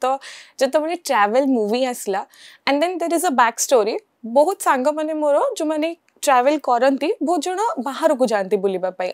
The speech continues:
outside the state। ସେତେବେଳେ ମୁଁ କେବେ ବୁଲି ତ ନଥିଲି, but ମୋ ମନରେ ଗୋଟେ କ୍ୱେଶ୍ଚନ ଥାଏ, କ'ଣ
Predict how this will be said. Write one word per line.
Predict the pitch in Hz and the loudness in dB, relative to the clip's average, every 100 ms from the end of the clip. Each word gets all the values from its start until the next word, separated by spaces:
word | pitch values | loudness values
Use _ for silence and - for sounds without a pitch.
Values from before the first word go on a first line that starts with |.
| - | 0
outside | 226 247 - 269 240 | 0 0 -2 0 0
the | 262 - | -2 -2
state। | 214 165 - _ _ - - _ | -4 -6 -8 _ _ -20 -20 _
ସେତେବେଳେ | - 311 370 392 | -4 0 2 2
ମୁଁ | 427 | 0
କେବେ | 403 427 440 | -2 -2 0
ବୁଲି | 240 240 254 320 | 0 0 2 0
ତ | 359 | 0
ନଥିଲି, | 349 330 262 | -4 -4 -4
but | 339 466 | -4 -4
ମୋ | 480 427 | -2 0
ମନରେ | 339 311 349 | 0 0 -2
ଗୋଟେ | 339 381 | -2 -4
କ୍ୱେଶ୍ଚନ | - 226 - 285 269 | -2 -4 0 0 0
ଥାଏ, | 220 220 - | -2 -4 -4
କ'ଣ | 294 | -4